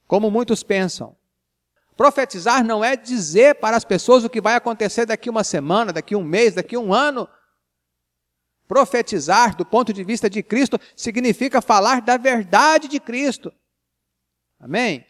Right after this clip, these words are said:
Significa levar a luz aonde há escuridão. Significa levar liberdade aonde há opressão. Isto é profetizar.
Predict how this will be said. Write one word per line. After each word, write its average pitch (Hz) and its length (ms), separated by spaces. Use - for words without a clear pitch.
Significa 285 640
levar 262 280
a 262 80
luz 277 840
aonde 208 380
há 220 80
escuridão. 226 760
Significa 247 640
levar 220 480
liberdade 220 960
aonde 226 500
há 240 260
opressão. 254 880
Isto 302 420
é 262 100
profetizar. 220 1080